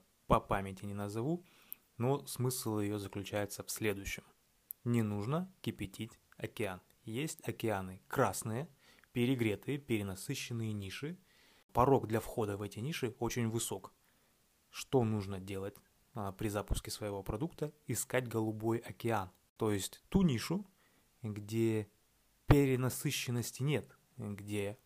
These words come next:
практически отсутствует конкуренция, где чётко понятен твой конечный потребитель.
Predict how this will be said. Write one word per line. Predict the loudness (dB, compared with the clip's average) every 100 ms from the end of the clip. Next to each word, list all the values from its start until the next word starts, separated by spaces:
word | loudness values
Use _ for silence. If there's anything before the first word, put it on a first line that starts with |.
| -20 _
практически | -4 -2 -4 -4 -2 -4
отсутствует | -2 -6 -4 -6
конкуренция, | -4 -4 -2 -2 -2 -4 -8 -10 _ _ _ -20 _ _
где | -4 -2 -4 -4
чётко | -4 -4 -2 0
понятен | 2 0 -2 -6
твой | -6 -6 -6
конечный | -2 -4 -2 -4 -4
потребитель. | -4 -4 -4 -2 -4 -10